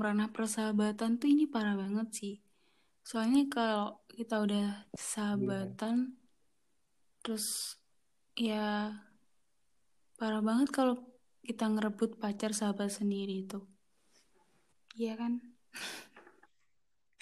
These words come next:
Speaker 2: Iya, benar. Nah,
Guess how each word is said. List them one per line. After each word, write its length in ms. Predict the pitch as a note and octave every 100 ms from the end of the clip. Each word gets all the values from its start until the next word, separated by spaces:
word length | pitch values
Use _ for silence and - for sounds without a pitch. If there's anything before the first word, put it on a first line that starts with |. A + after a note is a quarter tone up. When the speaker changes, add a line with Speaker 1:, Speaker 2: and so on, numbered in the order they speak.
| A4+ D5 - - - -
Speaker 2:
Iya, 140 | C#3+ B2 C3+
benar. 300 | C#3+ C3 C3 - _ _ _ _ _ _ C3+
Nah, 160 | B2+